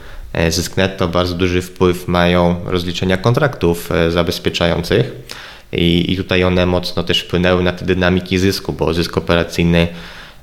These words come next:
e, sto dwadzieścia osiem procent rok do roku, tak? Czyli tutaj widać też, e, mocny wpływ tych kontraktów, e, gdzie rok temu bardzo obniżyły wynik.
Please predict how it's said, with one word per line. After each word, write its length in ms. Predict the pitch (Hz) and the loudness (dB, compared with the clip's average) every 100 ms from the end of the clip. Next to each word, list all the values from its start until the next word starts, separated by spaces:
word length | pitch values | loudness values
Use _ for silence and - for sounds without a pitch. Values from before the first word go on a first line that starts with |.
| - | -4
e, 640 | 80 82 82 82 82 82 | 0 2 4 4 4 2
sto 200 | 80 - | 0 -2
dwadzieścia 440 | 87 87 90 - 90 | -2 0 0 0 0
osiem 240 | 87 87 | 2 0
procent 500 | 95 87 - - - - | 0 -2 -2 -6 -8 -4
rok 180 | 82 82 | -2 2
do 140 | 80 | 2
roku, 280 | 69 - - | 2 0 -4
tak? 360 | - 85 - | -2 -2 -4
Czyli 360 | - - 90 85 | -6 -2 0 0
tutaj 460 | 87 85 87 85 82 - - 90 | 0 0 2 2 0 -6 -6 -4
widać 400 | 85 87 87 - | 0 0 0 0
też, 440 | 87 87 - - | -2 -2 -2 -2
e, 260 | 82 82 82 | 2 4 4
mocny 380 | 85 87 - 87 | 4 2 0 -4
wpływ 320 | - 90 87 | 0 0 0
tych 160 | 90 | -2
kontraktów, 680 | - 87 87 82 - 98 131 - - - - - - - - - - | 0 0 0 -2 2 2 2 -2 -14 -18 -20 -18 -18 -18 -18 -20 -8
e, 800 | - 73 78 80 82 82 82 82 | -4 -2 0 0 2 2 2 2
gdzie 440 | 80 82 - 82 85 | -2 -4 0 2 2
rok 200 | 85 - | 0 0
temu 380 | 87 85 85 80 | 0 2 2 -2
bardzo 540 | 82 85 85 85 85 | -2 0 0 2 0
obniżyły 520 | 85 87 87 85 87 | 2 2 2 2 2
wynik. 400 | 82 80 78 - | 2 2 0 -2